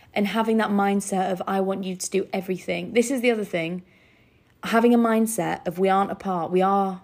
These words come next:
no. Having the mindset of, "We are apart, so take every opportunity and grab with it." Like, you gotta make this time worthwhile. I'm not being long distance for fun, you know? It's not that much fun.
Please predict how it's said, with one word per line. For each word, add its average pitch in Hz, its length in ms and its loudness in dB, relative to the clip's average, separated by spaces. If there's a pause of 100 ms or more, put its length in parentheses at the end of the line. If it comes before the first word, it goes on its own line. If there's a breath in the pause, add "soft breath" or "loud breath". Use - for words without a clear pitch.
no. 170 340 -2 (200)
Having 214 260 2
the 254 60 4
mindset 214 420 0
of, 175 100 -6
"We 208 140 2
are 202 100 0
apart, 180 600 -6
so 180 100 -4
take 175 300 -4
every 190 220 0
opportunity 185 500 -2
and 170 100 -6
grab 170 200 -4
with 170 80 -8
it." 165 100 -6
Like, 170 120 -6
you 180 60 -10
gotta 233 160 2
make 208 220 0
this 190 140 -4
time 180 240 -4
worthwhile. 165 560 -6 (280 soft breath)
I'm 208 100 2
not 247 180 0
being 262 160 2
long 247 140 2
distance 233 340 -2
for 202 100 -10
fun, 165 360 -4 (280 soft breath)
you 202 120 -4
know? 190 300 -2 (360 soft breath)
It's - 180 -6
not 240 180 4
that 226 160 -2
much 214 200 -4
fun. 175 360 -2